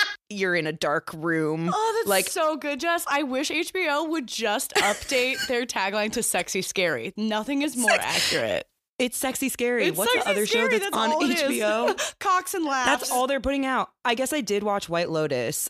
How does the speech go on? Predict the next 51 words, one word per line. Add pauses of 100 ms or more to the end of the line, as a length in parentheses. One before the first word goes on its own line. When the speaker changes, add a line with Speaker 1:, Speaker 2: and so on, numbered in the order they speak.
(100)
Speaker 1:
um,
but
I
was
also
late
Speaker 2:
Okay.
Speaker 1:
to
that.
I
watched
it,
like,
Speaker 2:
Also
sexy,
scary.
Speaker 1:
very
sexy,
scary.
Speaker 2:
<laughs>
Very
Speaker 1:
Very
sexy,
Speaker 2:
sexy, (200)
Speaker 1:
scary.
Speaker 2:
scary.
Speaker 1:
And
again,
that
was
another
one. (140)
I
think
I, (640)
I
think
I
did
like
White
Lotus. (720)
Like,
it, (140)
I
think
about
it
all
the
time,